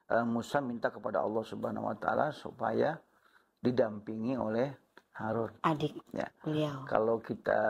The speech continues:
Speaker 1: kembali ke sejarah masa lalu kan,
Speaker 2: Hmm.
Speaker 1: ketika Musa masih kecil di bawah, di bawah asuhan,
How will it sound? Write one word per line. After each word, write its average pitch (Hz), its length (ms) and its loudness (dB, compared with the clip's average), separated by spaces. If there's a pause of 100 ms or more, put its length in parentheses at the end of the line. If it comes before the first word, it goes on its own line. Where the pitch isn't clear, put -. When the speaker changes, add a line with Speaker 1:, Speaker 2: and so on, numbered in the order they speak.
(380)
Speaker 1:
kembali 110 480 4
ke - 160 2
sejarah 110 480 0
masa 107 240 -4
lalu 107 300 2
kan, 160 260 0 (160)
Speaker 2:
Hmm. 180 320 -8 (1700)
Speaker 1:
ketika 120 380 0
Musa 117 460 2
masih 113 240 -8
kecil 120 400 0
di 117 80 0
bawah, 107 400 2
di 110 160 0
bawah 113 640 2
asuhan, 107 640 -2